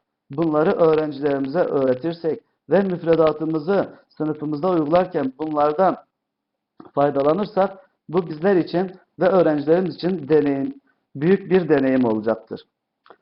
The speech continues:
Sonuç ve etkilerine geldiğimiz zaman, e, şöyle diyebiliriz ki, biz projemiz bittikten sonra kalite etiketine başvuru yaparken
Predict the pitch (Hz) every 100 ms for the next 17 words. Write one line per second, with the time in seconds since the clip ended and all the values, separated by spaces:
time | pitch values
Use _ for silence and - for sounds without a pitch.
0 | _ _ _ _ 175 196 262 220 233 196
1 | - 185 175 180 214 185 165 160 175 202
2 | 165 139 143 165 - _ _ _ _ _
3 | - 131 131 127 123 - _ _ _ 180
4 | 175 208 190 208 226 202 214 151 - 170
5 | 196 - _ _ _ _ _ _ _ _
6 | - 143 233 226 - _ _ _ _ _
7 | 185 214 226 202 214 170 170 170 - 220
8 | 214 214 160 139 135 151 _ - 175 196
9 | 202 185 - 180 175 202 170 180 175 190
10 | 196 196 214 202 165 165